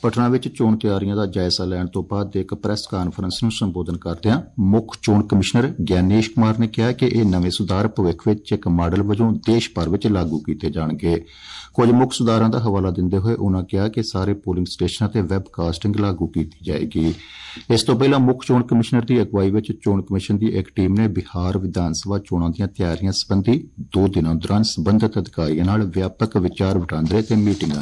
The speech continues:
ਕੀਤੀਆਂ। ਕੇਂਦਰ ਨੇ ਸਾਰੇ ਰਾਜਾਂ ਤੇ ਕੇਂਦਰ ਸ਼ਾਸਿਤ ਪ੍ਰਦੇਸ਼ਾਂ ਨੂੰ ਖੰਘ ਦੇ ਸਿਰਪ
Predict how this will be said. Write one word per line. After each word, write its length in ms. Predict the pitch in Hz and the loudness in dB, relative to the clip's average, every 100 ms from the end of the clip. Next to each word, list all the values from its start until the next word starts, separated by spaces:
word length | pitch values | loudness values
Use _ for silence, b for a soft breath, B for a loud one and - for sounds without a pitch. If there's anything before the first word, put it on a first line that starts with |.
| - | -4
ਕੀਤੀਆਂ। 420 | 78 - 80 78 - - b b b | -6 -4 -4 -4 -8 -14 b b b
ਕੇਂਦਰ 280 | 139 127 143 | 2 4 4
ਨੇ 100 | 147 | 2
ਸਾਰੇ 320 | - 139 143 | 2 2 2
ਰਾਜਾਂ 260 | 131 120 131 | 2 2 0
ਤੇ 140 | 131 | 0
ਕੇਂਦਰ 300 | - 113 110 | 2 2 2
ਸ਼ਾਸਿਤ 400 | - 110 107 113 | 0 -2 -2 -4
ਪ੍ਰਦੇਸ਼ਾਂ 500 | - 98 98 95 113 | -4 -2 -2 -2 0
ਨੂੰ 160 | 110 110 | 0 0
ਖੰਘ 300 | 113 107 107 | -2 -2 0
ਦੇ 140 | 107 | -2
ਸਿਰਪ 340 | - 104 101 | -2 -2 -2